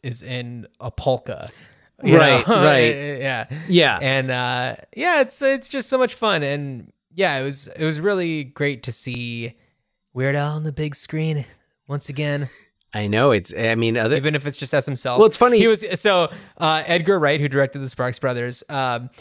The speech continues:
Speaker 1: you know, when it says, like, the name of the person and then, like, who they are, for some of them, it's pretty funny. Like, it's like, "Beck, see above."
Speaker 2: <laughs>
Speaker 1: And for Weird Al, it says, "Accordion player." <laughs> So,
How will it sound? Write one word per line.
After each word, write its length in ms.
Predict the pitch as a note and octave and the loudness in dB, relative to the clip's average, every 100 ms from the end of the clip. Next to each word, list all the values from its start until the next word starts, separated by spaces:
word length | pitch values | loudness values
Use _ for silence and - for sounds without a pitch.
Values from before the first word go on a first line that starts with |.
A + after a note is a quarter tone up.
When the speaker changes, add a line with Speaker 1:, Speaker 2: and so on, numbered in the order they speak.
| - - | -18 -4
Speaker 1:
you 120 | E3+ | 0
know, 440 | D3+ C#3+ C3+ C3 | 2 4 4 2
when 200 | C#3+ D3 | 0 0
it 180 | C#3 B2 | 0 -2
says, 320 | - C#3+ B2+ | 0 2 2
like, 160 | B2+ A#2+ | -2 -4
the 80 | B2 | -4
name 180 | B2 | -4
of 60 | B2 | -4
the 80 | A#2+ | -6
person 540 | - A#2+ A#2 B2 A#2+ | -4 -6 -4 -8 -8
and 280 | A2+ A#2+ A#2 | -8 -6 -6
then, 520 | A2+ B2 A#2+ A#2 A2+ - _ - | -4 -6 -6 -8 -10 -12 _ -8
like, 280 | A#2+ A#2 - | -8 -8 -8
who 220 | - C3 | -4 -2
they 200 | B2 A#2+ | -2 -4
are, 420 | A2 A2 A#2+ B2+ - _ | -4 -4 -4 -6 -8 _
for 120 | - | -2
some 220 | C#3+ D3+ C#3 | 0 0 -2
of 60 | |
them, 120 | B2 | -2
it's 120 | A#2+ - | -6 -6
pretty 200 | C3 A#2+ | -8 -6
funny. 260 | B2 A#2+ | -8 -6
Like, 200 | A#2 A#2 | -6 -8
it's 140 | B2+ B2 | -8 -10
like, 160 | A#2+ A#2+ B2 | -10 -12 -2
"Beck, 420 | A#3 A#2+ - - _ _ | 0 0 -8 -18 _ _
see 300 | - A2+ A2 | -12 -8 -6
above." 580 | B2 D#3 A2 C2+ - - B2+ | 0 0 0 -4 -6 -4 -6
Speaker 2:
<laughs> 120 | - | -6
Speaker 1:
And 380 | C#3+ C#3 C#3+ C#3+ | -2 0 0 0
for 180 | D#3 C3+ | 2 2
Weird 320 | C#3+ D#3 D3 | 2 2 2
Al, 380 | D#3 C#3+ C3 B2+ | 0 0 0 -2
it 100 | - | -2
says, 280 | B2+ B2 A2 | -4 -4 -6
"Accordion 640 | B2+ - F3 C#3 A#2 A#2 | -6 2 2 2 -2 -6
player." 560 | - A2+ F#2 F2 G2 - | -6 -6 -6 -12 -16 -18
<laughs> 120 | - | -20
So, 220 | - - | -8 -2